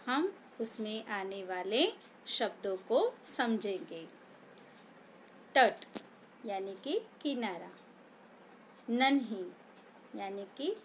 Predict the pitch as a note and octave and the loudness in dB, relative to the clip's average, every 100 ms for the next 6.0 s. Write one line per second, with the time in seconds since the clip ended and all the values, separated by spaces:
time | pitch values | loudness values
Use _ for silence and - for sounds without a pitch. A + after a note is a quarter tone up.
0 | - - C4+ C4+ - F#3 - - - - | -14 -2 0 0 -6 -14 -16 -20 -20 -20
1 | - A3+ A#3 B3 D4 D4 D4+ D#4+ - - | -8 -2 0 0 -2 0 0 0 -6 -20
2 | - - - A#3+ A3+ C#4+ D4+ D#4+ - A3 | -20 -12 0 0 2 -2 -4 -6 -6 -2
3 | A3 D4 D#4+ - G#3+ A3 F#4 - - - | -2 -2 -4 -4 0 0 -2 -8 -20 -8
4 | B3 - C4+ A#3 G3 G3 A3+ A#3 A3+ A3 | -4 0 0 0 -4 -4 -2 0 0 4
5 | E4+ C5 - - - - C4 B3+ A3+ F#3+ | 2 2 -8 -20 -8 0 2 2 0 -8